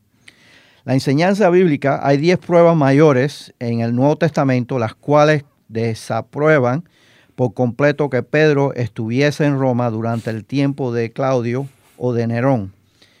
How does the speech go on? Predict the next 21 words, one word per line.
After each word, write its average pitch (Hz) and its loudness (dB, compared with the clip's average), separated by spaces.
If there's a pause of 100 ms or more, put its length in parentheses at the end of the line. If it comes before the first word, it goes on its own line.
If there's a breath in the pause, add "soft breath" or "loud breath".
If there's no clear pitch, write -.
(260 soft breath)
Estos 127 -4
puntos 147 0
bíblicos 151 2
hablan 143 2
por 123 -2
sí 151 -4
mismos 147 0
y 117 -6
cualquiera 143 0
de 147 2
ellos 139 -2
es 120 -2
prueba 143 0
suficiente 135 -4
para 117 -2 (340 soft breath)
demostrar 131 0
la 120 0
ridiculez 120 -6
del 120 -4
alegato 123 0
católico. 131 -8